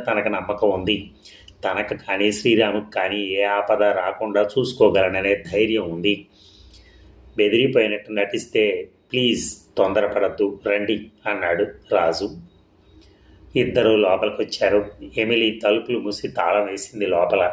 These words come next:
"మీకేం కావాలి?" అడిగాడు రాజు. "శ్రీరామ్," అన్నాడు అతను. "శ్రీరామ్ ఇక్కడ లేడు," అన్నాడు రాజు. "మిస్టర్ రాజు, మీరెవరో నాకు తెలుసు. శ్రీరామ్ గదిలోనే ఉన్నాడని తెలుసు. బహుశా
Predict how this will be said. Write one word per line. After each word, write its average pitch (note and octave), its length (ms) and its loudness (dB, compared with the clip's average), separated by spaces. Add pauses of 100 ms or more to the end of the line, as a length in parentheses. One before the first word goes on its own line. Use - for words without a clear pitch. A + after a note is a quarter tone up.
(640)
"మీకేం A#2+ 400 0
కావాలి?" G2 560 -2 (160)
అడిగాడు F#2+ 440 -2
రాజు. F#2 440 -2 (640)
"శ్రీరామ్," G#2+ 920 0
అన్నాడు G2 280 -2
అతను. F2 360 -8 (440)
"శ్రీరామ్ A#2+ 520 2
ఇక్కడ G#2+ 260 -2
లేడు," F#2+ 340 -2 (280)
అన్నాడు G2+ 380 0
రాజు. G2 500 0 (720)
"మిస్టర్ C3+ 380 2
రాజు, F2+ 540 0 (180)
మీరెవరో G2+ 440 2
నాకు G2 320 0
తెలుసు. F2 580 -4
శ్రీరామ్ A2 640 -2
గదిలోనే A2 400 4
ఉన్నాడని G#2 640 0
తెలుసు. - 440 -4 (260)
బహుశా F#2+ 500 2